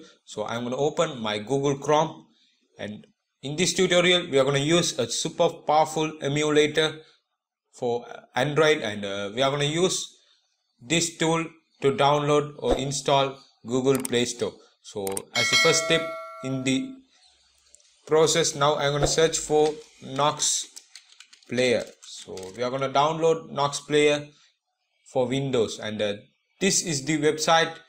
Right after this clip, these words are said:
where it shows me as Nox Player, the perfect Android emulator to play mobile games on P C. So now I'm gonna proceed to this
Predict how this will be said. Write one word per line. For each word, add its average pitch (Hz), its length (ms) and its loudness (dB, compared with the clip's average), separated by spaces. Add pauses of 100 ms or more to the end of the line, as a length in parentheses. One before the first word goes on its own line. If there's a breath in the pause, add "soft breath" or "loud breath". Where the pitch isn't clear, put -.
(180 soft breath)
where 123 160 2
it 135 140 -4
shows 156 280 2
me 156 320 -2
as 117 280 -8
Nox 143 260 -4
Player, 147 420 2
the 107 120 -4
perfect 151 580 0
Android 135 420 2
emulator 131 760 -2
to 107 200 -14 (440 soft breath)
play 131 240 4
mobile 123 480 0
games 127 420 -2
on 110 160 -4
P 120 180 -4
C. 104 200 -6
So 104 220 -12
now 127 160 0
I'm 147 120 0
gonna 143 140 -2
proceed 143 500 -2
to 107 100 -8
this 113 600 -4